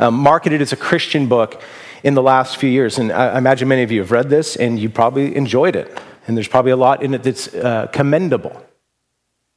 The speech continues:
But this author says this, "The real you is destined for something more, your version of more. This is who you were made to be, and the first step to making that vision a reality is stop apologizing for having the dream in the first place.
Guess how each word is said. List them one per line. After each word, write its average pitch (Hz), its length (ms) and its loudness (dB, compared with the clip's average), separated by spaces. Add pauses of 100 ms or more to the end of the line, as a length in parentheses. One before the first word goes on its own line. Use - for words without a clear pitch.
(720)
But 123 80 2
this 135 160 0
author 147 260 4
says 131 260 0
this, 131 400 0 (800)
"The 135 80 2
real 180 240 4
you 196 240 2
is 139 160 0
destined 165 460 0
for 170 100 0
something 139 380 0
more, 151 460 0 (840)
your 175 300 4
version 165 380 2
of 104 140 -2
more. 95 300 -4 (760)
This 196 260 2
is 214 120 -2
who 220 180 0
you 202 260 0
were 180 220 2 (200)
made 185 400 2
to 202 100 0
be, 185 180 2
and 147 100 0
the 139 60 0
first 202 280 0
step - 360 0 (220)
to 175 100 4
making 196 320 2
that 190 160 2
vision 185 280 0
a - 20 0
reality 175 380 2
is 123 40 -8
stop 240 460 2
apologizing 170 680 2
for 139 160 2
having 175 320 2
the 165 80 0
dream 147 260 0
in 143 80 0
the 127 60 -2
first - 300 -4
place. 107 320 -6